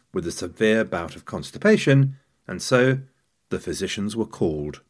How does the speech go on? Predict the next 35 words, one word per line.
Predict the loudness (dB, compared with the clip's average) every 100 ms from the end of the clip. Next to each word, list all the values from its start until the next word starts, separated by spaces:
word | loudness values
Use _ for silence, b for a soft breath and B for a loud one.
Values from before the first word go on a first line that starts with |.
| _ _ _
They | 0
prescribed | 0 -4 -2 0 2 2 -2 -12 _
an | -12 -4
enema, | 0 2 0 -6 _ B B B
a | -2
pig's | -2 4 4 4 0
bladder | 2 4 4 0 -4
with | -8
a | -6
greased | 0 2 2 -2 -8
metal | -6 -4 -4
tube | -4 0 2 2 0
fixed | -4 -6 0
in | 2
it, | 2 0 B B
which | -6 -4
was | -2
inserted | -2 -4 4 6 8 8 6 0 _ -6
into | -4 -4
the | -4
king's | -2 2
anus. | 2 2 0 -4 b b b b b
The | -12
pig's | 0 2 2 0
bladder | 6 8 8
contained | 6 2 -2 -2 0 -2
a | -4
pint | -4 -2 -2 -4 -6
of | -4
a | -4
solution | 0 2 2 0
of | -6 -8
salt | -2 -2 -2
and | -6 -4
herbs. | -2 0 -2 -6